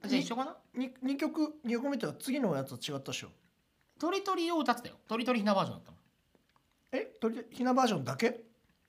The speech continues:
Speaker 1: ひなバージョンだけっていうか、えっと、A、Aパート、Aパートを確か
Speaker 2: Aパ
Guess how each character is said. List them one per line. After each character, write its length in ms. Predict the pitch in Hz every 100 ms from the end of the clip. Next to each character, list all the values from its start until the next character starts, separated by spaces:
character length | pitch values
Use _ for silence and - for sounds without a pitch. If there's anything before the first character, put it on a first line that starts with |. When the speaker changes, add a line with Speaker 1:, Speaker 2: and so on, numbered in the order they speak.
| _ _ _ _ _ _ _ _ _
Speaker 1:
ひ 140 | - 202
な 100 | 262
バ 120 | 311
ー 40 |
ジ 60 | 202
ョ 20 |
ン 60 | 131
だ 80 | 123
け 80 |
っ 40 | -
て 120 | 113
い 20 |
う 40 | 104
か、 220 | 98 -
え 60 | 160
っ 60 | -
と、 200 | 123 -
A、 260 | 254 320 320
A 500 | 247 294 302 302 - _ -
パ 120 | 277
ー 60 | 240
ト、 60 | 190
A 120 | 220
パ 140 | 247 269
ー 80 |
ト 80 | -
を 20 |
確 60 | 269
か 80 | 311
Speaker 2:
A 100 |
パ 80 | 311